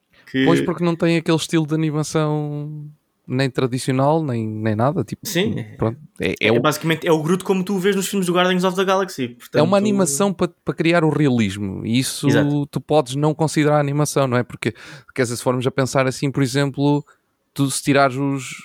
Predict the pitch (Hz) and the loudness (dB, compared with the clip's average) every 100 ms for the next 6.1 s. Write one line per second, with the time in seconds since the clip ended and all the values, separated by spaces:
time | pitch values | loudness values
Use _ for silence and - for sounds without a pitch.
0 | - 135 127 139 143 139 123 135 143 135 | -4 -2 2 2 2 0 0 2 2 0
1 | - 151 151 - - 156 156 156 156 - | 0 0 0 -4 -4 2 2 2 -2 -4
2 | 151 156 156 156 160 160 165 - 160 160 | 0 2 2 2 2 2 0 2 2 2
3 | 165 165 156 175 147 156 123 123 - 104 | 2 0 -2 -2 0 0 0 -2 -2 -6
4 | 120 - _ - 127 - - - - 117 | -6 -8 _ -18 -14 -6 -4 -4 -2 0
5 | 110 117 120 117 123 139 143 135 120 131 | 2 4 4 4 2 2 2 2 0 -4